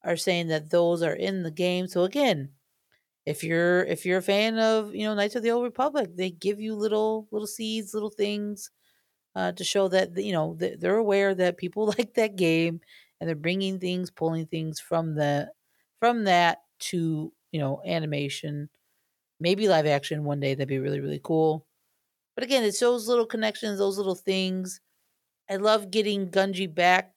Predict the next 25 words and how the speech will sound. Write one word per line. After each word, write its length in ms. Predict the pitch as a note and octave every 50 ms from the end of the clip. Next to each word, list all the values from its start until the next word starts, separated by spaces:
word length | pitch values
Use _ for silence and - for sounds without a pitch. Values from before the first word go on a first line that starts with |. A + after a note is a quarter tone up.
| _ -
to 580 | - - F#3+ F#3+ F#3 F#3 F#3 F#3 F#3 F3+ F3 - _
Kashyyyk 480 | - G3 - - G#3 G3 F#3+ F#3+ F#3 F#3 _ _ _ _ _ _ _ _ _ _ _ _ _ _ _ _
and 200 | - E3+ E3 E3+
knowing 320 | E3+ F#3 F#3+ G3+ G#3 G3+ F#3+
that 180 | F#3 F#3 F3+
he's 460 | E3 E3+ F3+ F3+ F3 E3+ D#3 - - - _ _ _ _ _ _ _ _ _ _
there 540 | F3 E3 F3+ F3+ F3+ F3+ F#3 F#3 F#3 F3 F#3+
with 400 | G3 F3+ E3 F3+ F#3+ F#3+ F#3+ -
other 300 | - G#3 G3+ F3+ F#3+ F3
Wookiees. 640 | E3 D#3+ E3 D#3+ E3 - F3 E3+ E3+ E3+ E3+ E3 - - _ _ - - _ _ _ _ -
I 120 | C4+ C4
just 240 | A#3+ B3 B3+ A3 -
love 300 | G3+ G3 G#3 G#3+ G3+ F#3
that 200 | F#3 G3+ F#3+ F#3+
story. 640 | - - - F3 D#3+ E3 E3 E3 D#3+ D#3+ E3 E3+ E3 - _ _ _ _ _ _ _ _ _ _
It's 160 | - G3 F#3
a, 100 | - F3+ -
again, 580 | - - G3 G3+ G3 G3 F3+ D#3+ D#3 D#3+ F#3+ -
like 140 | G#3+ G3 -
you're 80 | G#3
saying, 200 | - A3 F#3+ E3
it's 120 | D#3 - -
a 40 |
one-off. 800 | D#3 D#3 F#3 A3 A#3 A#3 A3+ A3 G#3+ G#3+ G#3 G#3 G#3 G3+ - -
It, 80 | E3+